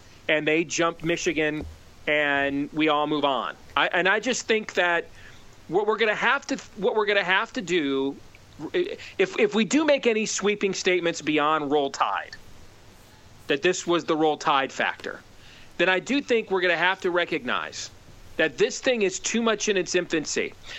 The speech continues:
You know, we've had, we've had a, a sixty-four team tournament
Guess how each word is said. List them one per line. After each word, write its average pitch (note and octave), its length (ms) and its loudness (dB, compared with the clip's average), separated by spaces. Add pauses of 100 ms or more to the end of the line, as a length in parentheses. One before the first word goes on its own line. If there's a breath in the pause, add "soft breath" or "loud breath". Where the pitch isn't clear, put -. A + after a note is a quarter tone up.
(160 loud breath)
You F3+ 100 4
know, F#3 220 4 (960)
we've F#3+ 400 -4
had, A3+ 380 4 (480)
we've G3+ 160 0
had A3 200 4
a, G3+ 340 0
a D#3+ 40 -2
sixty-four A3+ 640 -2
team G3 220 -2
tournament D3 460 -2